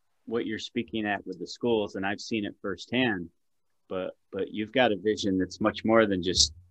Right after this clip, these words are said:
talking to a couple classrooms. I mean,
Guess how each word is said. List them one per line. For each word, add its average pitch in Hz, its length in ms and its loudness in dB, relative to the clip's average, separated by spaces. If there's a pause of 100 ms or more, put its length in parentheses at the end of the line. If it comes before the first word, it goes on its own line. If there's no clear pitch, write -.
(340)
talking 107 360 6
to 92 100 4
a 85 40 0
couple 95 300 -2
classrooms. - 760 2 (600)
I 92 60 -6
mean, 87 320 0